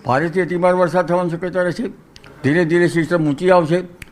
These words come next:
દક્ષિણ ગુજરાતમાં ક્યાંક પૂર આવે એવો પણ વરસાદ, અમ, થઈ ગયો છે, અથવા તો, અ, અ, કેટલાક ભાગમાં હજુ ભારે વરસાદ થવાની શક્યતા રહેશે.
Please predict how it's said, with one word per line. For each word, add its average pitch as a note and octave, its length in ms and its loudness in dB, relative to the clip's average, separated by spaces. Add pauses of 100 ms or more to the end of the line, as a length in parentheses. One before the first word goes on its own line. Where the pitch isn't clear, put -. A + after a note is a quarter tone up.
(160)
દક્ષિણ D3+ 380 0
ગુજરાતમાં E3+ 460 2
ક્યાંક E3 280 2
પૂર F3 180 0
આવે F3 160 4
એવો F3 140 2
પણ F3 160 0
વરસાદ, E3+ 440 -2
અમ, E3+ 340 -4
થઈ E3 240 -2
ગયો F3 280 2
છે, F3 340 -4 (500)
અથવા E3 360 2
તો, F3 220 0
અ, - 540 -10
અ, D3 840 -2 (500)
કેટલાક E3+ 300 2
ભાગમાં E3 360 2
હજુ C#3 160 0
ભારે C#3+ 220 2
વરસાદ F3 320 0
થવાની E3+ 220 0
શક્યતા F3 320 -2
રહેશે. F3 280 -2